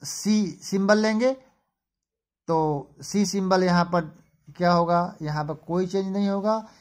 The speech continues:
इसके बाद जो है सी सिंबल जो है यहाँ पर एस्टेरिस्क के बाद जो है आ जाएगा स्टूडेंट्स। इसके बाद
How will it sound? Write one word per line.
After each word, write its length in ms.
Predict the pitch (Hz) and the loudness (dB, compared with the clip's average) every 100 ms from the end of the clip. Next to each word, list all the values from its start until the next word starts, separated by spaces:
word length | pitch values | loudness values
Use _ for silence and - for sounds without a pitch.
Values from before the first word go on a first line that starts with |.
| _ - | _ -10
इसके 280 | 151 170 170 | -8 -4 -2
बाद 240 | 170 160 | 0 0
जो 140 | 165 | 0
है 60 | 170 | -2
सी 200 | 165 156 | -2 -6
सिंबल 380 | 147 156 156 156 | -6 -4 -2 -2
जो 140 | 151 147 | -2 -2
है 120 | 147 | -2
यहाँ 180 | 147 147 | -2 -4
पर 260 | 151 139 - | -4 -8 -6
एस्टेरिस्क 380 | 156 143 151 - | -6 -6 -8 -8
के 80 | 143 | -4
बाद 240 | 143 135 | -4 -4
जो 140 | 135 135 | -4 -4
है 260 | 135 127 _ _ - - - - | -4 -8 _ _ -20 -20 -14 -2
आ 100 | 175 | 0
जाएगा 400 | 180 196 202 214 | 4 2 4 0
स्टूडेंट्स। 520 | 196 214 240 269 - _ _ _ _ | 0 -2 -2 -2 -6 _ _ _ _
इसके 340 | 226 214 247 190 | -4 -2 0 4
बाद 340 | 170 151 110 | 6 6 4